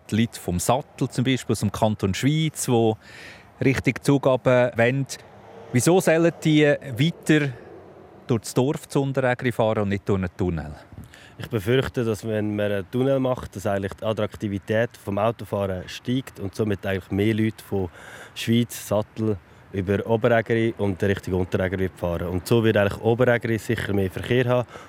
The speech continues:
Speaker 2: und das ist eigentlich meine grösste Befürchtung.
Speaker 1: Jost Arnold, was man auch hört und liest, die Leute zu Unterägeri, die sind zum grossen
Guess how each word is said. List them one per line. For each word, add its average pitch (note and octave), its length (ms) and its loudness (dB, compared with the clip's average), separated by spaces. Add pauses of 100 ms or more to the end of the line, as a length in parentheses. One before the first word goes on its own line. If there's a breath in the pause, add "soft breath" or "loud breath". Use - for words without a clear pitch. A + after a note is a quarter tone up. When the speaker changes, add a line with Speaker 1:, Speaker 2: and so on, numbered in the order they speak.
Speaker 2:
und - 120 -8
das G#2 80 2
ist F#2+ 120 -2
eigentlich F#2+ 220 0
meine F#2 140 0
grösste F2+ 380 -4
Befürchtung. E2+ 560 -8 (1400 loud breath)
Speaker 1:
Jost B2+ 320 4
Arnold, B2 720 2 (260)
was B2+ 180 2
man B2 140 4
auch B2+ 120 4 (100)
hört C#3+ 260 4
und C3+ 160 2
liest, - 460 0
die C#3+ 120 2
Leute - 420 -6
zu - 140 -2
Unterägeri, C3+ 640 4
die A#2 80 -2
sind A2 200 0
zum A2+ 140 0
grossen G#2 400 2